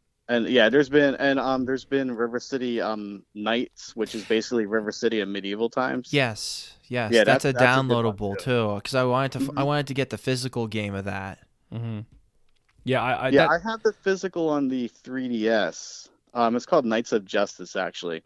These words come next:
Speaker 3: Okay.
Speaker 2: Oh, okay. Th-, I didn't know that.
Speaker 3: Yeah, that
Speaker 2: Okay.
Speaker 3: resurgence
Speaker 1: Mm-hmm.
Speaker 3: of th-, those side scrollers are definitely making a huge comeback, man. People are eating it up.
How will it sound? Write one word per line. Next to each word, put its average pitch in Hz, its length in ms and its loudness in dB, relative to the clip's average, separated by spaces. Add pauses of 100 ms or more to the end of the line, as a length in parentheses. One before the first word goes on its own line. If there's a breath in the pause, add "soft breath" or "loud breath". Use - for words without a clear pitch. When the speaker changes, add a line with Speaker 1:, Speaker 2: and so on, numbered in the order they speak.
(140)
Speaker 3:
Okay. 117 420 -4
Speaker 2:
Oh, 269 360 -2
okay. 113 480 -4
Th-, 151 160 -6
I 143 100 -2
didn't 151 220 -6
know 143 200 -2
that. 110 380 -6
Speaker 3:
Yeah, 117 140 -2
that 143 140 0
Speaker 2:
Okay. - 0 -
Speaker 3:
resurgence 135 640 0
Speaker 1:
Mm-hmm. - 0 -
Speaker 3:
of 117 180 -4
th-, 113 440 -4
those 110 180 -4
side 117 220 0
scrollers 110 360 -4
are 110 80 -6
definitely 113 340 -2
making 107 260 -4
a 101 40 -6
huge 107 280 -6
comeback, 104 440 -6
man. 95 140 -8
People 120 260 -2
are 104 60 0
eating 107 240 -4
it 104 40 -6
up. 107 280 -4